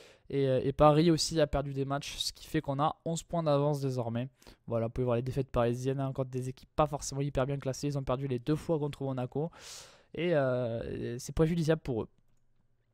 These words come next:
Voilà pour, euh, pour ce tableau-là. En Coupe de France, nous sommes en quart de finale contre le, euh, F C Sochaux-Montbéliard. Voilà, donc à Sochaux, donc on a chopé un club de Ligue deux,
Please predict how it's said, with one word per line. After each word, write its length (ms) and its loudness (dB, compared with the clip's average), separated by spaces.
Voilà 300 8
pour, 280 -2
euh, 160 4
pour 180 -6
ce 100 -6
tableau-là. 520 2
En 260 4
Coupe 160 -4
de 120 2
France, 340 0
nous 80 0
sommes 220 -4
en 100 0
quart 180 0
de 80 2
finale 460 -2
contre 400 -4
le, 400 0
euh, 200 -2
F 160 0
C 420 -4
Sochaux-Montbéliard. 920 -2
Voilà, 340 2
donc 260 -2
à 120 6
Sochaux, 520 2
donc 200 -2
on 100 -4
a 60 2
chopé 240 -2
un 100 2
club 180 -2
de 60 0
Ligue 200 -4
deux, 200 4